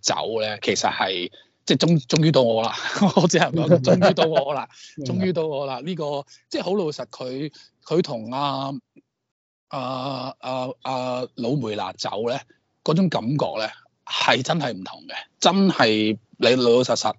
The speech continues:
Speaker 1: 誒，一個超級射手走咗，誒，係可惜，係好遺憾。但係同碧根包華比啊，誒，我自己會覺得係一個幾，幾，幾，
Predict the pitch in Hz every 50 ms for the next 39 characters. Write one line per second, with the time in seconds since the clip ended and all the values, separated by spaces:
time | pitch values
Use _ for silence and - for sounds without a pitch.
0 | _ - - 107 117 120 104 95 110 131 139 - 135 - - 156 151 165 147 -
1 | 104 104 98 104 107 127 - 92 98 104 - 85 85 87 - - - - - -
2 | - - - _ _ _ - 104 98 95 98 98 95 95 95 95 95 95 101 104
3 | - - - 117 95 90 92 104 107 - 123 117 - - - - - - 95 95
4 | 95 95 95 - - 92 92 98 104 110 113 101 - 80 - - 80 _ _ _
5 | _ _ _ - - 104 110 117 110 107 113 107 - 117 98 90 139 147 156 143
6 | 147 135 - 127 - 80 101 110 107 - - - - - _ _ - - 107 101
7 | 98 98 101 101 - 104 113 120 165 170 - - 135 127 117 123 120 143 165 180
8 | 180 165 143 131 127 127 127 120 - - - 127 113 - _ - 143 139 131 -
9 | - - 123 101 101 101 87 90 95 92 92 95 98 95 101 104 131 151 - 123
10 | 113 - - 87 87 92 101 110 117 123 127 127 127 123 120 123 _ - - _
11 | _ _ _ _ _ - 110 107 101 107 120 135 143 156 156 156 156 160 160 160
12 | 165 160 160 160 156 156 156 160 156 - _ _ _ _ _ _ _ _ _ _
13 | _ _ _ _ _ - - 123 151 180 190 175